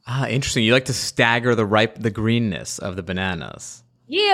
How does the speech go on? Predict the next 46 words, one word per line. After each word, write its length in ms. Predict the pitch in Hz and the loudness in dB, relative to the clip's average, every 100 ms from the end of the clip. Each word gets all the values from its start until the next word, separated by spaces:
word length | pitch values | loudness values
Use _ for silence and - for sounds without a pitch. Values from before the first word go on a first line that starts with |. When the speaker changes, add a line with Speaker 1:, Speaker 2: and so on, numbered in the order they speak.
| 294 | 2
Speaker 2:
because 340 | 285 320 294 | 2 2 0
it's 160 | 277 311 | -2 0
like 160 | 254 | 0
I'm 280 | 226 226 220 | 2 0 2
one 240 | 247 262 254 | 2 0 -2
person. 680 | - 269 311 - 180 151 160 | -2 -2 -2 -6 -10 -10 -4
So 260 | 262 240 | 0 2
it's 100 | 214 | 4
like 140 | 262 254 | 2 2
Speaker 1:
Yes. 80 | |
Speaker 2:
I'm 80 | 294 | 0
not 160 | 302 262 | 0 0
eating 280 | 269 247 - | -2 -4 -4
four 220 | 247 240 | 2 2
bananas 560 | 190 190 175 254 285 208 | 4 2 2 2 2 0
in 120 | 208 | -2
a 60 | 185 | -2
day. 300 | 175 202 220 | 2 4 4
I'm 100 | 220 | 0
eating 360 | 240 254 240 226 | 0 0 2 2
one 280 | 247 269 254 | 2 2 2
banana 460 | 254 262 320 254 | 2 2 2 0
probably 600 | - 196 170 170 160 170 | 0 0 0 -2 -4 -4
in 100 | 165 | -4
a 80 | 170 | -6
day. 520 | 160 233 359 123 - - - | -2 -2 0 -4 -8 -14 -6
Speaker 1:
Yes. 260 | 113 208 220 | 0 2 2
Speaker 2:
And 80 | |
so 640 | 220 277 254 240 320 214 - | 0 2 4 2 0 -4 -2
I, 200 | 208 165 - | 0 0 -2
you 200 | 233 262 | 0 2
know, 300 | 262 269 302 - - | 4 2 0 -8 -4
and 120 | 233 | 0
I 120 | 220 | 2
don't, 400 | 196 233 233 254 - | 0 0 0 0 2
I 200 | 208 196 | 2 2
hate 520 | 175 202 214 220 - _ - | -4 0 0 0 -6 _ -12
waste. 420 | 165 185 160 - _ _ _ | -2 0 -2 -8 _ _ _
Like, 220 | 180 170 - | -4 -4 -2
I 140 | 190 | -2
do 200 | 190 196 208 | 0 -2 0
not 260 | 202 202 | 2 2
like 220 | 190 180 | -2 -4
to 140 | - 180 | -4 -2
waste 380 | 170 165 - - | 0 -2 -6 -12
food. 300 | 165 - | -12 -12